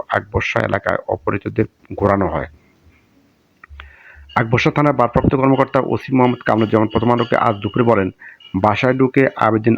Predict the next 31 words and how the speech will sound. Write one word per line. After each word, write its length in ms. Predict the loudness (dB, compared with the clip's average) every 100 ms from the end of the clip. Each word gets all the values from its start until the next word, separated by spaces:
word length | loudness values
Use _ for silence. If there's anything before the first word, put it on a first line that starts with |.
| 2
আল 180 | 0 2
মামুনকে 560 | 2 4 2 2 -2 0
তার 280 | 0 2 2
গাড়ি 240 | 0 0 0
চালক 260 | -2 -4 -2
সহ 160 | 0
অপহরণ 280 | 2 0 0
করা 200 | 2 2
হয়। 140 | 0 -6 -16 -20 _ -4
খবর 200 | 0 2
পেয়ে 180 | 2 2
পুলিশ 380 | 0 0 0 -2
অপহৃত 320 | -2 0 2
দুজনকে 500 | 2 0 2 0 -2 -8 _ _ _ _ 0
চক্ষু 320 | 0 2 0
হাসপাতালের 440 | 0 0 0 0
সামনের 460 | -2 -2 2 2 2
রাস্তা 320 | 0 -2 -6
থেকে 260 | -2 -2 -2
উদ্ধার 280 | -2 -2 0
করেছে। 340 | -2 0 -6
পরে 240 | -2 0 2
নগরের 300 | 0 0 -2
বিভিন্ন 280 | 0 0
স্থানে 240 | -2 -2 -2
অভিযান 260 | 0 -2
চালিয়ে 260 | -2 -2 0
ঘটনায় 300 | 0 0 0
জড়িত 420 | 2 0 2 0 -2 -8 -20 -20 _ -4
থাকার 240 | -2 2
অভিযোগে 420 | 2 2 2 2